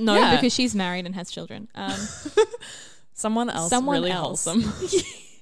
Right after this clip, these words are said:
Speaker 1: Like, I,
Speaker 2: Disney
Speaker 1: yeah.
Speaker 2: Channel, where you at?
Speaker 1: <laughs> I don't think they're compatible enough.
Speaker 2: No, I
Speaker 1: He's
Speaker 2: don't
Speaker 1: a
Speaker 2: think
Speaker 1: lovely
Speaker 2: so.
Speaker 1: guy, but he's not gonna win.
Speaker 2: No,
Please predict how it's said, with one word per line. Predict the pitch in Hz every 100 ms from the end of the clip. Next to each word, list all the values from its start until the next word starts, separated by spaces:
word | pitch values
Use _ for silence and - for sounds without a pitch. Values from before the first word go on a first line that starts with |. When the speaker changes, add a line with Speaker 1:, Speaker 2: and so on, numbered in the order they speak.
| - - - -
Speaker 1:
Like, | 269
I, | - 247
Speaker 2:
Disney | 240 208 208
Speaker 1:
yeah. |
Speaker 2:
Channel, | 196 190 156
where | 160 170
you | 170 165
at? | - -
Speaker 1:
<laughs> | 302 370 359 349 403 415 - - - -
I | 247
don't | 240 226 233
think | 277 277 -
they're | 220 202 202 196
compatible | - 208 - 175 175 175 165
enough. | 170 - - - - - -
Speaker 2:
No, | 202 - 143 - -
I | 262
Speaker 1:
He's | 294
Speaker 2:
don't |
Speaker 1:
a | 247
Speaker 2:
think |
Speaker 1:
lovely | 196 190 185
Speaker 2:
so. |
Speaker 1:
guy, | 175 165
but | 190
he's | 202
not | 196
gonna | 170
win. | 147 60 226 -
Speaker 2:
No, | 180